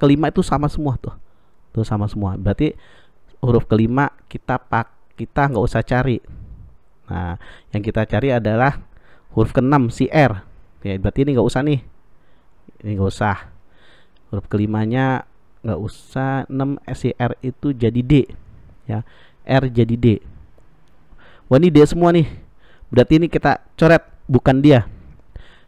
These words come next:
Ya. Kemudian huruf O. O jadi H. Kita lihat. Nih H oke,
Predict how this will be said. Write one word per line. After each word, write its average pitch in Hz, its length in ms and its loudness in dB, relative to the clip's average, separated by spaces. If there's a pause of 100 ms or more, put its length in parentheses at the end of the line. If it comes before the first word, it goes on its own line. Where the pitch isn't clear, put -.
(160)
Ya. 107 240 -2 (800)
Kemudian 139 320 6
huruf 170 320 6
O. 170 240 6 (2250)
O 160 140 6 (100)
jadi 147 320 4
H. 156 320 2 (640)
Kita 113 240 -2
lihat. 131 320 4 (1120)
Nih 143 240 6
H 160 320 4
oke, 170 560 2